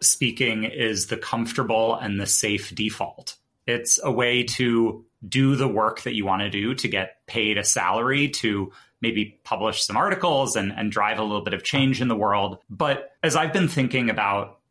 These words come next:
what I can do to contribute to issues that I care about, to contribute to election security, internet governance, safety,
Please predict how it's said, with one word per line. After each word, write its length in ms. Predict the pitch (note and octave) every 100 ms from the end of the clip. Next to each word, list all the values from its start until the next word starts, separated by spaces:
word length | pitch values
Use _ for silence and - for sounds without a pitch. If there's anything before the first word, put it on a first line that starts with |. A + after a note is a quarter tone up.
| -
what 160 | G#2
I 200 | G#2+ A2+
can 240 | A2+ A#2 G2+
do 340 | F#2 F#2+ F#2
to 160 | - A#2+
contribute 560 | A2 G#2 A#2 F#2+ G#2
to 120 | - -
issues 360 | - A2+ F#2+
that 100 | G2+
I 80 | F#2
care 300 | - G2+ F#2
about, 440 | E2+ D2 - - -
to 100 | A2+
contribute 500 | A2 G#2 F#2 G2 G2
to 260 | A2 F#2+ G2+
election 480 | G2 G2 - G#2
security, 840 | G2 C3 - E3 C3+ G#2+ F2+ F2 F#2
internet 360 | C3 C3 A#2 -
governance, 680 | G#2+ G2+ F#2+ E2 D#2+ - -
safety, 640 | - B2 A#2 A#2 G2+ F#2